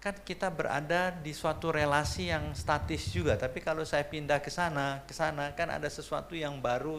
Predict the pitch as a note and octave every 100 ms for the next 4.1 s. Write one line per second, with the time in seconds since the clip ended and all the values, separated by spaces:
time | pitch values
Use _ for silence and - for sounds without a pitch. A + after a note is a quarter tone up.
0 | C#3+ B2+ B2+ B2+ B2+ C#3+ D#3 A#2+ - -
1 | - - - - - C3+ - F#3+ - D3
2 | F3 F3+ F#3 F#3+ F3 D3+ D3+ D#3+ - D#3
3 | D3 C#3+ C#3+ D3 C#3+ C3+ E3 C3+ A2+ B2